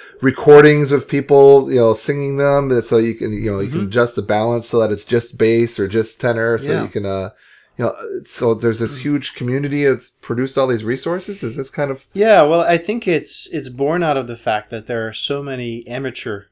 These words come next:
Speaker 2: musicians in the barbershop world. And, you know, of, of all the things that we do, I think the most important thing is we want to make sure that people have fun doing this.
Speaker 1: Yeah.
Speaker 2: It's all about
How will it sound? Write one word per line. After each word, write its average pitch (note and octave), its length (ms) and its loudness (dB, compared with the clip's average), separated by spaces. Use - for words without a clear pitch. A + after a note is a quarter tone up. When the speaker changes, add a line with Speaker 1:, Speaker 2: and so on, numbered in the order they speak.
Speaker 2:
musicians G2 760 -12
in A2 140 -14
the G2+ 80 -14
barbershop F2+ 640 -14
world. D2+ 500 -16
And, F2 360 -20
you B2 120 -18
know, G2+ 300 -14
of, A2+ 200 -14
of B2 120 -12
all D3+ 200 2
the E3 100 -2
things C#3+ 320 -6
that A#2 160 -8
we G#2+ 100 -14
do, A2 280 -8
I G2 60 -10
think G2 200 -20
the G#2 80 -16
most G#2 320 -16
important A2+ 400 -18
thing F#2+ 180 -14
is - 480 -20
we G#2+ 100 -14
want A2 180 -14
to A#2 60 -12
make G2+ 280 -14
sure G#2+ 200 -14
that F#2 120 -20
people G2+ 220 -20
have F#2+ 140 -16
fun F2 480 -16
doing D#2 260 -18
this. - 460 -20
Speaker 1:
Yeah. F2+ 100 -10
Speaker 2:
It's D#2 120 -14
all A#2+ 200 -10
about G2+ 360 -10